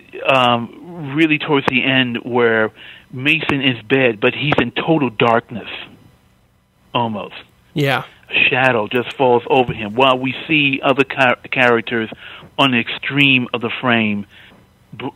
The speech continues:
Speaker 1: you know, lit.
Speaker 2: One of my
Speaker 1: Wow.
Speaker 2: favorite shots now in all of cinema is when James Mason keeps delaying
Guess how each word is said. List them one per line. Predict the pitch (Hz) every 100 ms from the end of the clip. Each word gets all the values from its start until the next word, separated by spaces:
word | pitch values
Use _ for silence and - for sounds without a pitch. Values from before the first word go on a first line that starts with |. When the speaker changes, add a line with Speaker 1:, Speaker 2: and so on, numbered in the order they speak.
| _
Speaker 1:
you | 143
know, | 123 107
lit. | 104 120 117 - - - - _ _ _ -
Speaker 2:
One | 170 208
of | 226
my | 202 196 185
Speaker 1:
Wow. | 175 165 - -
Speaker 2:
favorite | - 170 180 202 208 - -
shots | - 185 160 127 - - - -
now | 160 147 131 127
in | 139 135
all | - 143 139
of | 143
cinema | - 139 123 117 113
is | - 131 135
when | 131 127 123 120 - - - _ _
James | - 156 165
Mason | 170 160 - 151
keeps | 135 160 160 -
delaying | 160 143 143 143 143 151 143 135